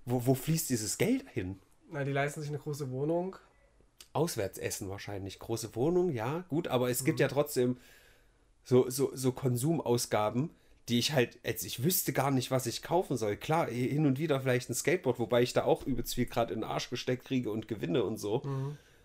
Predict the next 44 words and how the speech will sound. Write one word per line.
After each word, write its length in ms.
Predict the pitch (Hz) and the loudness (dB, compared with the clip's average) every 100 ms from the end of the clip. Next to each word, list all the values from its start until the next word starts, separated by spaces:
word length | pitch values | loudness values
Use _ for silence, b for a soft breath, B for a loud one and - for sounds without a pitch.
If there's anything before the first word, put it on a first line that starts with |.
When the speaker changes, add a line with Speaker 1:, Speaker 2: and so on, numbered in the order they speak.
| B - | B -4
Speaker 1:
Also, 460 | 113 107 110 104 - | -2 2 2 2 2
äh, 220 | 107 104 | 2 2
hier 160 | 113 120 | 0 -2
von 160 | 107 | 0
Basti 280 | 123 143 135 | 0 0 0
habe 100 | 117 | 0
ich 100 | - | 0
auch 140 | 127 | 2
erst 180 | 123 - | 2 2
eins 220 | 113 117 | -2 -4
geschenkt 320 | - - 120 - | -4 -2 -2 -2
bekommen. 320 | 113 120 110 | -2 0 0
Ich 80 | - | -6
krieg 180 | - 117 | -6 -2
noch 120 | 107 | 0
von, 320 | 120 107 101 | 0 0 -2
von, 320 | - 101 98 B B B B B | -2 0 0 B B B B B
von 180 | 113 107 | -2 0
einem 100 | 101 | 0
guten 280 | 107 107 107 | -2 0 0
Max, 280 | 135 - - | 0 -2 -2
der 120 | 104 | 0
eigentlich 240 | 110 107 | -2 -2
mit 100 | 139 | 0
nach 140 | 127 123 | 0 2
Budapest 500 | 131 120 127 117 - | 2 2 2 -2 0
wollte, 240 | 117 113 | 0 2
krieg 180 | - - - | -4 -8 -10
ich 120 | - | 0
auch 100 | 156 | 2
noch 80 | 139 | 2
ein 140 | 120 | 0
Board 200 | 123 123 - | 2 0 0
geschenkt, 340 | - 123 120 | 0 0 2
weil 160 | 107 101 | 0 -2
ich 40 | |
auch 60 | - | -2
Speaker 2:
Geil. 120 | 120 | 2
Speaker 1:
Geburtstag 360 | 143 127 117 120 | 2 2 -4 -4
hatte 220 | 117 107 | -4 -2
und 120 | 113 | -2
so. 240 | 117 113 B B B B B B B | 0 0 B B B B B B B
Also, 380 | - 120 117 117 | 2 4 6 4
ich, 180 | - - | 2 -6